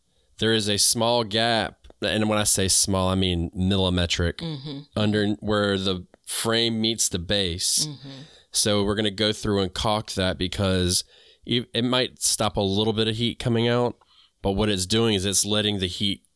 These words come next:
Speaker 1: or the cold air rush in towards the plants.
Speaker 2: Yeah.
Speaker 1: So we're just gonna try and eliminate that, just to kind of eliminate that little bit of shock.
Speaker 2: Sure.
Speaker 1: But we need to find a way,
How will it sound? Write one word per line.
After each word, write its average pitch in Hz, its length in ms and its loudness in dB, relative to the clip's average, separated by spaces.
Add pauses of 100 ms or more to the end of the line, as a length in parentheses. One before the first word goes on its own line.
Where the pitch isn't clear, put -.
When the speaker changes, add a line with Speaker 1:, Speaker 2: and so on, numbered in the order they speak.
(260)
Speaker 1:
or 98 240 2
the 90 160 -2
cold 104 340 -2
air 101 200 2
rush 101 380 0
in 101 200 -2
towards 101 320 -2
the 90 60 -4
plants. 92 640 -4
Speaker 2:
Yeah. - 100 -20 (460)
Speaker 1:
So 98 280 0
we're 92 160 -2
just 98 200 0
gonna 98 160 0
try 101 220 0
and 92 100 2
eliminate 95 440 0
that, 98 200 0
just 117 180 2
to - 60 0
kind 131 200 0
of 110 260 -4
eliminate 107 420 0
that 104 140 -2
little 101 160 0
bit 98 120 0
of 90 60 0
shock. 101 380 2
Speaker 2:
Sure. 120 140 -10 (540)
Speaker 1:
But 110 220 0 (880)
we 127 120 2
need 139 400 0 (640)
to 120 120 -2
find 117 380 0
a 110 60 2
way, 107 640 0